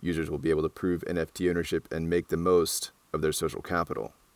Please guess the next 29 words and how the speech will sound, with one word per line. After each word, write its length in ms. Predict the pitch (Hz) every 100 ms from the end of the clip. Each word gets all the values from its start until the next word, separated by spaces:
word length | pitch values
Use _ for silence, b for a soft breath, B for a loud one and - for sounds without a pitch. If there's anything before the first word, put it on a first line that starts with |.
| _
Well, 140 | - 104
Nvidia 240 | 113 107
has 140 | 101
settled 260 | - 101 95
a 80 | 87
twenty 240 | - 95
eighteen 300 | 90 - 90
charge 320 | - 92 90
with 100 | 90
the 140 | 85 73
S 180 | - -
E 80 |
C, 400 | 78 - 98 95 -
agreeing 300 | 78 85 80
to 60 |
pay 240 | - 90 82
out 200 | 73 80
five 440 | 85 82 80 -
point 180 | 87 67
five 380 | 82 82 80 85
million 280 | 90 87
dollars 380 | 82 85 87 82
without 320 | 92 85 78 -
admitting 540 | 87 85 101 101 92
or 140 | - 90
denying 440 | 80 85 92 90
the 80 | 82
charges 480 | - 92 90 85 71
involved. 420 | 73 90 85